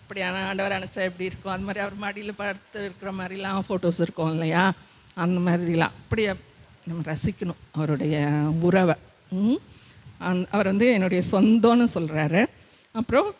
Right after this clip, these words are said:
"He will never leave me no matter where I go", நான் எங்க போனாலும் என்னை விட்டு அவர் விலக மாட்டார். அதெல்லாம் இந்த வசனத்துல இருந்து இருக்கு. அதான் அந்த வசனத்தை, நாலு வசனத்தை வாசித்துட்டு அவர் இந்த பாட்டை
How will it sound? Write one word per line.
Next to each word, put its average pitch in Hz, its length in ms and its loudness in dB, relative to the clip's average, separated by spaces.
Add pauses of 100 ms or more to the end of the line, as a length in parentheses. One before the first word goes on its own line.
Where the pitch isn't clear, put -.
(360)
"He - 20 0
will 226 280 4
never 233 500 6
leave 202 180 10
me 190 240 2 (320)
no 202 260 4 (280)
matter 185 220 0
where 160 440 2
I 147 220 0
go", 147 100 2 (200)
நான் 190 120 -6
எங்க 214 320 -2
போனாலும் 196 580 4 (760)
என்னை 196 240 -8
விட்டு 185 240 -10
அவர் 208 260 -6 (260)
விலக 175 320 2
மாட்டார். 147 480 2
அதெல்லாம் 208 320 4
இந்த 233 340 6 (300)
வசனத்துல 254 440 4
இருந்து 202 340 0
இருக்கு. 175 180 -4
அதான் 196 240 0
அந்த 196 240 -4
வசனத்தை, 208 460 2
நாலு 196 220 6
வசனத்தை 247 380 2
வாசித்துட்டு 202 480 2
அவர் 254 180 4
இந்த 190 160 2
பாட்டை 180 400 0